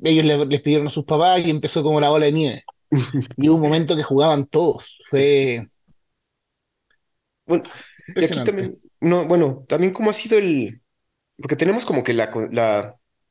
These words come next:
Speaker 2: pues nuestra historia de Magic en México, ¿no? Pero ¿cómo describirías tú la historia del desarrollo de Magic en Chile? O sea, si han tenido más eventos, o sea, el, la explosión, ¿cómo ha sido?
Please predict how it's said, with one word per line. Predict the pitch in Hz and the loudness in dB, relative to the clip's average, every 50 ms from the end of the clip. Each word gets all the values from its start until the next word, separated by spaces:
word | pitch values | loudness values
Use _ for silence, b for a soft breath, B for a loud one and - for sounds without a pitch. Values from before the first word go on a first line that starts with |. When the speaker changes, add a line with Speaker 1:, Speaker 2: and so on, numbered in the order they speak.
| _ _ _ _ _ _ _ _ _ | _ _ _ _ _ _ _ _ _
Speaker 2:
pues | - 131 135 | -4 -2 0
nuestra | 131 123 - 135 | 0 0 -2 -4
historia | 131 131 - 165 175 190 | -2 -2 0 0 2 2
de | 170 | 2
Magic | 143 147 151 165 - - | 0 -2 -4 -4 -6 -6
en | 127 110 110 | -6 -4 -4
México, | 120 147 156 - - - 101 101 | -4 -4 -6 -8 -10 -8 -4 -2
¿no? | 110 127 127 127 | -2 -2 -2 0
Pero | 131 120 120 117 | 0 0 0 0
¿cómo | 127 165 175 190 185 | 0 0 0 0 0
describirías | 165 - 147 135 139 147 165 165 165 - | -2 -2 0 0 2 2 0 0 -2 -4
tú | - 156 160 170 170 | -2 2 2 2 4
la | 156 131 | 2 0
historia | 107 120 117 139 139 151 151 | -2 -2 -2 0 2 2 2
del | 131 120 113 107 | 2 0 0 0
desarrollo | 104 95 - 104 98 98 110 135 131 110 | -4 -6 -6 -6 -4 -4 -2 0 0 0
de | 107 98 | 0 0
Magic | 117 117 113 117 113 - | -2 -2 -2 -4 -4 -4
en | 95 90 | -6 -6
Chile? | - - 131 131 101 69 - - | -4 -4 -4 -4 -4 -6 -8 -10
O | - - - - - - - | -16 -20 -20 -20 -18 -8 -4
sea, | - 113 | -4 -2
si | - - 143 | 0 -2 -2
han | 135 139 | -2 -2
tenido | 143 139 143 143 139 | -2 0 2 2 2
más | 135 127 120 131 - | 2 0 -2 -4 -6
eventos, | 135 107 117 113 120 120 113 120 127 123 123 92 - | -4 -2 -2 -2 -2 -2 -2 0 0 0 0 -2 -4
o | 78 101 | -6 -4
sea, | 113 107 107 - - | -2 -2 -4 -4 -4
el, | - 110 110 113 - - | -6 -4 -4 -4 -4 -6
la | 107 110 | -6 -6
explosión, | - - - - 117 113 - 143 139 | -6 -10 -8 -8 -6 -2 -2 -2 0
¿cómo | 135 147 143 131 | 0 -2 -2 -2
ha | 123 | -4
sido? | - 139 113 104 | -4 -6 -8 -8